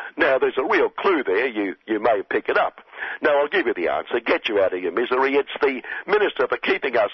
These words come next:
Secure, Constable Peter Duffer. The article claiming he's a low version of Donald by attacking his concentration camps, razor wire and sink the boats policy. He's boycotting the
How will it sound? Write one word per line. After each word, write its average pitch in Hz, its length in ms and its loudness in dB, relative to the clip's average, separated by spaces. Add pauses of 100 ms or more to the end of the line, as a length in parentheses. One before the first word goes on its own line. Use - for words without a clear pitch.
Secure, 110 500 2 (240)
Constable 110 540 -4
Peter 98 320 -4
Duffer. - 400 -2 (540)
The - 120 4
article 123 440 0
claiming 131 440 0
he's 117 220 -2
a 107 120 2
low 151 300 2
version 113 380 0
of 101 180 -2
Donald 113 380 0
by 113 260 2
attacking 107 580 -2 (280)
his - 260 -2
concentration 120 960 0
camps, 123 440 2
razor 113 340 2
wire 110 440 2
and 92 120 -4 (100)
sink 143 220 -4
the 113 80 2
boats 104 380 2
policy. 123 560 -2 (400)
He's 123 280 0
boycotting 143 680 2
the 101 80 -2